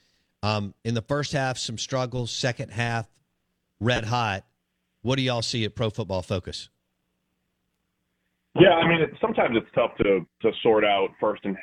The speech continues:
Speaker 2: second half splits or, you know, to build a, a story off of it. Sometimes it's just how, how guys, you know, just how things are trending or whatever it might be. But I think overall, Dak's playing really well. You know, certainly the Cowboys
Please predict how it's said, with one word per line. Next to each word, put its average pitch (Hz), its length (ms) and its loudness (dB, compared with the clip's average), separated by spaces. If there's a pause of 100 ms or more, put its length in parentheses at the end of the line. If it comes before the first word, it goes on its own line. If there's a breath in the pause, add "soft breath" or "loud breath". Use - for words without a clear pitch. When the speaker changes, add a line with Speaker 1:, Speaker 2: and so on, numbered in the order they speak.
Speaker 2:
second 101 220 0
half 98 240 -4
splits 95 460 2
or, 82 180 0
you 90 80 -2
know, 85 160 0
to 87 140 -4
build 95 340 4
a, 87 260 4 (200)
a - 120 -4
story 104 320 2
off 85 220 -2
of 87 80 -4
it. 90 140 0
Sometimes 98 420 0
it's - 160 -12
just 95 180 -2
how, 92 380 2 (220)
how 92 180 2
guys, 90 360 2 (320)
you 90 120 -6
know, 80 240 -2 (120)
just 98 120 -6 (160)
how - 160 2
things 107 220 0
are 95 60 -2
trending 104 440 4
or 90 80 6
whatever 98 320 4
it 92 60 -2
might 92 180 -2
be. 113 220 2
But 95 280 0 (640)
I 123 60 4
think 147 180 2
overall, 117 600 2 (160)
Dak's 113 240 -2
playing 110 200 -2
really 113 200 2
well. 123 300 -2
You - 100 -12
know, 85 180 -6 (140)
certainly 101 280 0
the 92 300 0 (160)
Cowboys 98 360 0